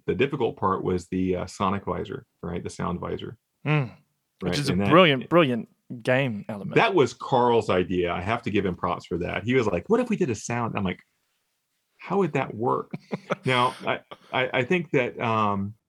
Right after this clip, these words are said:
Speaker 1: visually we could have done a little bit better 'cause it's a little bit tough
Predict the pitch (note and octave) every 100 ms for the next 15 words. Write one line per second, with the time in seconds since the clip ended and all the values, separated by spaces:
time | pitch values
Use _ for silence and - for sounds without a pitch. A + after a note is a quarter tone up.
0 | _ _ _ _ _ G2+ A2 B2+ C#3 C3+
1 | C3 A2+ G2 A2+ F#2+ G2+ G2+ G2+ E2+ F#2+
2 | A2+ A2 F#2+ F2+ G2 A#2 C#3 - A#2 F2
3 | -